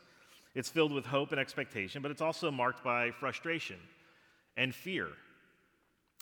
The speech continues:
and grief. Certainly David's was, his life was. And so many of these psal-, early Psalms, which were written by David,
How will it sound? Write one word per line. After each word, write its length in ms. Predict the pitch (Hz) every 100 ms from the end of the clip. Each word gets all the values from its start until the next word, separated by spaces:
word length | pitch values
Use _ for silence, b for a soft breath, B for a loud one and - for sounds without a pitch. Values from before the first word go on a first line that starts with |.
| -
and 120 | 107
grief. 440 | 120 123 - - - - _ _ _ _ _ _ _ _ -
Certainly 340 | 190 208 160
David's 360 | 139 170 131 92
was, 420 | 85 87 - - - _
his 180 | 147 151
life 240 | 104 87 90
was. 220 | 92 110
And 100 | 123
so 140 | 170
many 180 | 160 202
of 80 | 196
these 160 | 175
psal-, 240 | - 180 175
early 200 | 170 196
Psalms, 380 | 175 139 135 139
which 160 | 151 147
were 100 | 139
written 380 | 175 165 160 143 B B B
by 200 | 143 190
David, 440 | 135 104 101 117